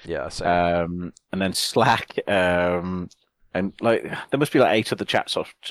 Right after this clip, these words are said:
Speaker 2: like, it's, it's ridiculous. Like, we're in this world where there's now too much choice,
Speaker 1: You
Speaker 2: and it's, it's, it's infuriating.
Speaker 1: Yeah.
Speaker 2: <laughs>
Speaker 1: I mean, I've basically tried to, like, transition as many of my friends onto Discord now as possible, 'cause I just use Discord for, like, everything, um, like, trying to,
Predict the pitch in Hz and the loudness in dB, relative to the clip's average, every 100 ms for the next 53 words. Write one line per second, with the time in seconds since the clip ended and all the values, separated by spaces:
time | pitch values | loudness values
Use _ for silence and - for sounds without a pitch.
0 | - 147 104 123 123 131 107 147 151 156 | -10 -4 -2 -2 -2 -4 -2 -4 -2 0
1 | 165 131 95 104 123 143 139 131 131 110 | 2 0 2 0 0 0 0 4 4 6
2 | 104 95 90 - - _ - 113 110 - | 4 4 2 -2 -20 _ -2 2 0 2
3 | 120 110 - - 92 65 - - _ 120 | 2 2 0 0 0 -2 -6 -12 _ -20
4 | 110 _ 90 - - - - - 92 - | -20 _ -8 -8 -8 -10 -10 -8 -8 -2
5 | 110 87 76 - 87 80 80 117 110 - | 2 2 0 -4 -2 -2 0 -2 -2 -2
6 | 139 147 135 82 135 131 - 127 - 117 | 0 0 0 2 2 2 2 0 0 -4
7 | - 113 - 104 104 - 113 104 101 - | 0 0 0 -2 -2 -4 -8 -8 -8 -10
8 | 95 98 101 98 95 95 - 110 95 101 | -12 -10 -8 -8 -10 -14 -16 -12 -10 -4
9 | 107 110 107 104 104 - 110 - 139 123 | -2 -2 -6 -10 -8 -6 -6 -4 0 0
10 | 127 123 123 113 120 117 123 131 131 135 | 2 2 2 2 0 -2 -2 -4 -4 -6
11 | 117 101 110 101 107 - 107 98 92 - | -8 -8 -8 -8 -8 -6 -8 -10 -10 -8
12 | 101 107 117 117 123 _ _ _ _ - | -8 -8 -6 -8 -10 _ _ _ _ -4
13 | 92 92 87 90 - - 95 85 107 90 | -2 -2 -4 -10 -20 -12 -10 -8 -8 -8